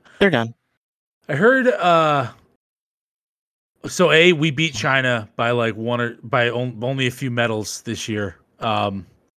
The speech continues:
Speaker 2: and they started talking about, it was on N P R, um, so, you know, someone thinks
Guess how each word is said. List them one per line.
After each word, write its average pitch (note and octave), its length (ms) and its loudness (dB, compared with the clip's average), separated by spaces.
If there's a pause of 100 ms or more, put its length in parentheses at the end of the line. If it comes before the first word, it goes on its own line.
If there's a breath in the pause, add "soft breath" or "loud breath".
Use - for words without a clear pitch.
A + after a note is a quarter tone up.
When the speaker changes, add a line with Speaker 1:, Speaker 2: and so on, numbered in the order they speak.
(840)
Speaker 2:
and C3 140 -2
they B2 100 0
started A3 360 2
talking E3+ 400 2
about, C3 300 4
it C#3 60 -2
was E3 140 -2
on F3 120 2
N D3+ 100 0
P B2 160 -2
R, A2+ 300 2 (160)
um, G#2+ 300 -6
so, G#2+ 360 -4 (140)
you A2+ 100 -10
know, F#2+ 220 -14 (240)
someone G#2 300 -10
thinks - 420 -12